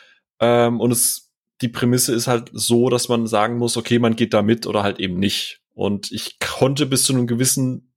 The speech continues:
Weg mitgehen, aber irgendwann wurd's mir dann einfach zu, zu, also ich hab letztens irgendwie die Formulierung gelesen, der Film ist quasi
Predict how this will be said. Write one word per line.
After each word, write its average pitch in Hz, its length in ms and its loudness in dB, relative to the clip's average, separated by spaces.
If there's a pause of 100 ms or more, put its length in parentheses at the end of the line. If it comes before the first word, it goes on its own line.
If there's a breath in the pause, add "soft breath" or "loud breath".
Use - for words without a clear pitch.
Weg 113 400 0
mitgehen, 123 540 2
aber 110 300 2
irgendwann 110 340 -2
wurd's 110 220 0
mir 110 100 0
dann 101 240 -2
einfach 101 440 -6
zu, 101 480 -6 (1120 soft breath)
zu, 120 540 0
also 104 340 0 (240)
ich 135 120 -6
hab 135 120 0
letztens 156 240 0
irgendwie 147 140 -2
die 139 60 -4
Formulierung 139 420 0
gelesen, 135 320 0
der 120 100 2
Film 135 280 0
ist 123 160 -2
quasi 117 640 0